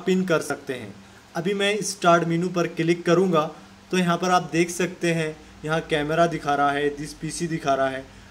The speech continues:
मुझे यहाँ पर speech recognition को भी लाना है।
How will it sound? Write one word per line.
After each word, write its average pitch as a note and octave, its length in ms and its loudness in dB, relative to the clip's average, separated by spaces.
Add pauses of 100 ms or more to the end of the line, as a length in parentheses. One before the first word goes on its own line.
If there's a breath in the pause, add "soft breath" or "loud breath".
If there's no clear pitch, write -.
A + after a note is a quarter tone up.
(100)
मुझे E3 260 2
यहाँ E3+ 180 2 (100)
पर D3+ 240 -2 (120)
speech G#3 520 -6 (320 loud breath)
recognition F3 680 0
को F3+ 160 0
भी F3+ 160 0
लाना C#3+ 320 2
है। G#2+ 180 -8